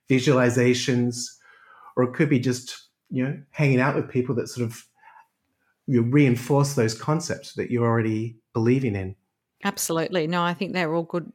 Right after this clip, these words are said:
Speaker 2: good tips for us as well. Obviously, staying on track is key. You know, a lot of people might, you know, relate to things like weekend warrior syndrome, where you might,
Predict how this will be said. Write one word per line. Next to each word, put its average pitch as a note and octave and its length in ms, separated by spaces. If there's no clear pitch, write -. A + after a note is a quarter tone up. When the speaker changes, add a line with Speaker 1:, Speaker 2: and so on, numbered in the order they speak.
Speaker 2:
good F#3 200
tips - 280
for E3 220
us D#3+ 160
as D#3 100
well. E3+ 320
Obviously, - 240
staying F#3 280
on F3+ 120
track D#3 280
is D#3 140
key. F3 640
You F#3 120
know, E3 120
a - 20
lot D#3+ 140
of D3+ 80
people E3+ 300
might, D3+ 340
you F#3 80
know, E3+ 100
relate D#3 300
to F3+ 60
things E3+ 200
like E3+ 120
weekend E3+ 340
warrior D#3+ 260
syndrome, D#3 460
where D#3+ 100
you D#3+ 120
might, D#3+ 180